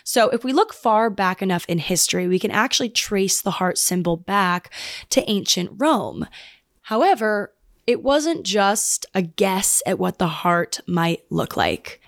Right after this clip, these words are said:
And I say that because one can assume, like, if, you know, if I had to guess, why did the Romans come up with this symbol? I would say, "Oh, maybe they invented that this is what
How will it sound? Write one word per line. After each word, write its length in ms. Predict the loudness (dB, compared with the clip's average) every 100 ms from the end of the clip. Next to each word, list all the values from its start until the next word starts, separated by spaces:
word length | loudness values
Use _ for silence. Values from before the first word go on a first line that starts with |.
| _ _
And 120 | -4
I 40 | -2
say 220 | 0 2
that 240 | 4 2
because 640 | -2 -2 0 0 0 -4 -6
one 260 | 0 2 2
can 140 | 0
assume, 480 | -2 0 0 0 0
like, 180 | -4 -4 -6
if, 120 | -6 -8
you 160 | -4 -2
know, 80 |
if 100 | 0
I 60 | 0
had 180 | -2 -2
to 60 | -2
guess, 600 | 0 0 0 -2 -2 -6 _ _ _ _
why 680 | -4 0 2 0 -2 -8 -10 -4
did 120 | -2
the 80 | 0
Romans 540 | 0 0 0 0 -2
come 220 | -2 0
up 120 | 0 -2
with 140 | -4
this 160 | -2 0
symbol? 600 | 0 0 0 0 0 -6 -14 -14 -6 0
I 80 | 2
would 120 | 0
say, 260 | 0 -2 0
"Oh, 240 | 2 4 2
maybe 340 | 0 0 0
they 600 | 2 2 2 2 -2 -4 -6 -2
invented 680 | 0 2 0 0 -2 0
that 160 | -2 0
this 180 | -2 -2
is 160 | -2
what 320 | 0 0 0